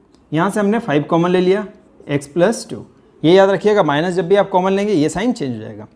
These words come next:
equal to zero। यहाँ तक आपको क्लियर है? एक्स प्लस टू फिर से हमने कॉमन ले लिया, एक्स प्लस टू। हमारे पास क्या बचा,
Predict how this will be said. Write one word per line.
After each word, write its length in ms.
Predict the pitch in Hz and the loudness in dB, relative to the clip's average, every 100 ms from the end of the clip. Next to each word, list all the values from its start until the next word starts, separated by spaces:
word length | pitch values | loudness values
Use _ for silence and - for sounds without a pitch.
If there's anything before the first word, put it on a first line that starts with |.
| _ _ _ _ - | _ _ _ _ -10
equal 300 | 131 175 170 | -2 0 2
to 60 | 170 | 0
zero। 260 | 175 202 196 - _ _ _ _ _ _ _ - | 0 -2 -6 -18 _ _ _ _ _ _ _ -2
यहाँ 140 | 143 | 2
तक 40 | 156 | 4
आपको 240 | 165 165 | 4 2
क्लियर 300 | 170 180 190 | -2 0 0
है? 140 | 202 220 - _ _ | 0 -6 -18 _ _
एक्स 160 | 214 202 | 0 0
प्लस 260 | - 202 208 | 0 0 0
टू 80 | 208 | -2
फिर 180 | - | -2
से 120 | 147 190 | -4 -2
हमने 200 | 180 185 | -4 -4
कॉमन 240 | 180 190 | -4 0
ले 100 | 190 | 0
लिया, 260 | 185 190 196 - - - - - - 156 | 0 -2 -6 -14 -20 -20 -20 -20 -12 -6
एक्स 180 | 147 | -6
प्लस 360 | - 170 196 - | -2 -2 -2 -4
टू। 160 | 117 101 - _ _ _ _ _ | -10 -12 -18 _ _ _ _ _
हमारे 240 | 147 156 170 | 0 2 2
पास 180 | 180 | -2
क्या 120 | 185 180 | -2 -2
बचा, 320 | 180 220 | -2 -4